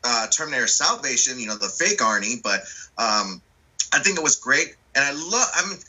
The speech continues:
a lot of people are gonna hate me for this as well, even though that they hate the fact of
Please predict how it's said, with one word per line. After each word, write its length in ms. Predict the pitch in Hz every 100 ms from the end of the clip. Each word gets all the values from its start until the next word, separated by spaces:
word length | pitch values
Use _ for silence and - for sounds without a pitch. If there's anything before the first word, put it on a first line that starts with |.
| _ -
a 40 |
lot 160 | 214 277
of 40 |
people 240 | 269 240 226
are 100 | 208
gonna 160 | 214
hate 220 | 196 160
me 80 | 175
for 160 | 190 208
this 240 | 127 127
as 160 | 170 -
well, 400 | 107 107 107 - _ -
even 180 | 143 170
though 160 | 156
that 160 | 151 143
they 120 | 143
hate 260 | 123 143 143
the 80 | 175
fact 380 | 127 120 120 -
of 380 | 120 120 120